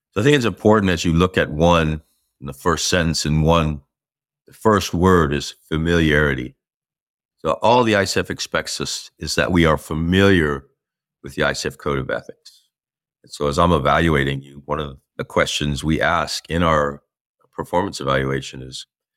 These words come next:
"Which ethical standard was, was most prevalent to you in this session?" And just talk to me about how you demonstrated it. For us, that's sufficient familiarity, yes or no. Uh, did I observe it or not? I C F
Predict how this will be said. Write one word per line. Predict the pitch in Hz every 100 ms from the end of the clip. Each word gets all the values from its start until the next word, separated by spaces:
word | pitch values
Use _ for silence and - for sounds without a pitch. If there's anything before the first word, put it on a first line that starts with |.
| _ _ _ _
"Which | 104 -
ethical | 107 107 135 82
standard | - 90 85 73
was, | 69
was | 71 76 73 82 80
most | 92 87 -
prevalent | - 80 76 69 -
to | 69
you | 67 65
in | 67
this | 65
session?" | - 65 - - _ _ _ _ _
And | 85
just | 107 -
talk | 110 -
to |
me | 92
about | 85 80 80
how | 85
you | 85
demonstrated | 80 95 95 - 65 62 62 57
it. | - _ _ _ _ -
For | 85
us, | 95 95 -
that's | 82 -
sufficient | - - 69 78 85 82 67
familiarity, | - 78 78 76 69 71 67 65 67 _
yes | 82 78 78
or |
no. | 69 67 67 _ _ _ _ _ _ _ _
Uh, | - -
did | 82
I | 85 76
observe | 67 - 73 67
it | 65
or |
not? | 65 69 71 - _ _ _ _
I | - 101
C | 98 101
F | 92 90